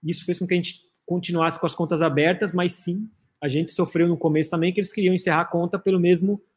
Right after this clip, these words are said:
só que a gente conseguiu abrir um diálogo e explicar, "Ó, eu vou fazer, é, é, eu vou fazer poli-, eu vou fazer processos de conheça seu cliente pra evitar que isso aconteça." E, se eu não me engano, já faz mais de um ano que a gente não tem nenhum, nenhuma fraude nesse sentido.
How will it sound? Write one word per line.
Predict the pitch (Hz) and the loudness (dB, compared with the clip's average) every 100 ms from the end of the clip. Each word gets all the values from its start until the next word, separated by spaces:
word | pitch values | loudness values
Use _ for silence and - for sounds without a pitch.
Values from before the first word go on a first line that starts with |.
| _ | _
só | - | -4
que | 180 | 0
a | |
gente | 196 | 0
conseguiu | 214 208 202 | 0 2 4
abrir | 208 175 | 4 4
um | |
diálogo | 180 190 185 202 | 4 6 6 4
e | 196 | 0
explicar, | 214 202 170 | -4 2 4
"Ó, | 147 - - _ 147 | 2 0 -12 _ -4
eu | 160 | -2
vou | 170 | 0
fazer, | 190 170 143 156 165 _ _ _ - | 0 0 2 0 0 _ _ _ -4
é, | 147 143 139 - 143 | 0 2 0 -4 -8
é, | 143 | -2
eu | 151 | 0
vou | 156 | 2
fazer | 185 165 185 185 | 2 4 4 4
poli-, | - 180 175 | 4 4 6
eu | 175 | 4
vou | 180 | 4
fazer | 196 190 | 2 2
processos | 190 - 196 220 196 | 0 2 0 0 -2
de | 180 | -4
conheça | 180 180 170 202 208 | 0 0 4 2 0
seu | 185 180 | 0 0
cliente | 165 160 180 | 0 -2 0
pra | 190 | -2
evitar | 175 - 170 | -2 0 -2
que | - | -2
isso | - | -10
aconteça." | 151 160 147 151 175 214 - _ _ _ _ _ _ _ _ _ _ | -6 -4 0 -2 -2 -10 -16 _ _ _ _ _ _ _ _ _ _
E, | 139 | -2
se | 170 | 2
eu | |
não | 170 | 4
me | 160 | 4
engano, | 160 | 4
já | 180 | 4
faz | 175 180 | 2 2
mais | 160 175 | 4 2
de | 180 180 | 2 2
um | 180 156 | 2 2
ano | 165 180 | 0 0
que | |
a | 170 | -2
gente | 175 | 0
não | 165 | -2
tem | 165 | 0
nenhum, | 160 180 - | 0 -2 -4
nenhuma | 160 170 175 | -4 -2 -2
fraude | - 156 156 | 0 2 2
nesse | 156 147 | 0 -2
sentido. | - 143 - 147 165 | -4 -6 -2 -2 -2